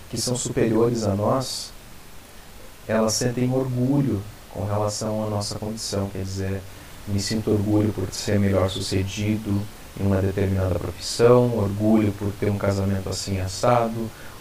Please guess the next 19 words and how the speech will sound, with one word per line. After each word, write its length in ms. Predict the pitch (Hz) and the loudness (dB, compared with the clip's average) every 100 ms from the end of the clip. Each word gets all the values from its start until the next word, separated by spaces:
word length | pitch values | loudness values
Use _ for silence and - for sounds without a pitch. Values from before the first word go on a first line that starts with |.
| - | -2
orgulho 520 | 101 101 113 110 104 | 0 0 2 4 4
por 140 | 92 | 0
ter 140 | 92 98 | 0 -2
um 80 | |
carro 340 | 98 101 95 92 | 2 2 2 0
assim, 560 | 92 - 131 127 123 120 | -4 -4 0 0 0 0
uma 160 | 95 | -2
casa 400 | 95 101 98 95 | 0 4 4 4
assim, 320 | 95 - 123 123 | -4 -4 -2 -2
um 240 | 113 98 | 0 0
orgulho 440 | 95 104 107 107 98 | 0 2 4 4 0
por 240 | 107 98 95 - - - - - | 0 0 0 -6 -12 -14 -16 2
ter, 400 | 101 101 98 95 - - - - | 6 6 6 2 -6 -14 -14 -4
é, 380 | 95 95 92 90 | 0 2 2 0
é, 200 | 101 101 101 | 2 2 4
esse 340 | 110 107 104 | 4 4 4
ou 80 | 104 | 2
aquele 240 | 98 101 98 | 2 2 2
estudo. 640 | 101 - 135 131 120 120 | 0 -2 2 2 2 -2